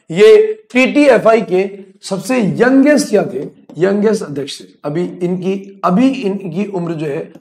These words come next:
वो बत्तीस वर्ष है, तो youngest अध्यक्ष बने थे दो हज़ार सत्रह में। ठीक है, तो ये हो गया आपका क्या? दुष्यंत चौटाला जी। Next question पे आते हैं दोस्तों,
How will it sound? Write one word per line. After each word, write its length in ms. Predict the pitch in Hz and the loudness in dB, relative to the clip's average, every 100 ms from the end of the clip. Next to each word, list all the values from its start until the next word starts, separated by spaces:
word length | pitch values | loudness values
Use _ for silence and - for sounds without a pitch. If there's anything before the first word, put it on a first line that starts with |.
| - | -12
वो 60 | 151 | -6
बत्तीस 440 | 170 175 226 - | -4 -4 -6 -6
वर्ष 220 | 165 131 | -10 -12
है, 60 | - _ _ _ | -18 _ _ _
तो 60 | 165 | -2
youngest 480 | 160 208 226 262 - | -2 0 -2 -2 -4
अध्यक्ष 340 | 151 180 170 | -4 -4 -4
बने 240 | 165 165 | -6 -2
थे 40 | 190 | -2
दो 100 | 156 | -2
हज़ार 140 | 147 | -6
सत्रह 300 | 151 - 104 | -8 -18 -18
में। 80 | 87 90 | -18 -14
ठीक 140 | 170 165 | -12 -12
है, 120 | - - _ | -14 -20 _
तो 80 | - | -4
ये 100 | 160 | 2
हो 120 | 190 | 2
गया 140 | 165 170 | 2 -2
आपका 260 | 156 156 | -2 -6
क्या? 260 | 151 185 196 _ - | -2 -2 -4 _ -12
दुष्यंत 320 | 156 160 196 165 | -8 -4 -4 -4
चौटाला 320 | 123 117 110 | -2 -4 -4
जी। 160 | 92 - _ _ _ _ _ _ _ - | -12 -20 _ _ _ _ _ _ _ 0
Next 240 | 247 269 | 2 4
question 320 | 262 208 277 | 2 2 2
पे 60 | 269 | 4
आते 180 | 247 233 | 4 2
हैं 100 | 247 | 2
दोस्तों, 460 | 214 247 247 247 | 2 2 0 -4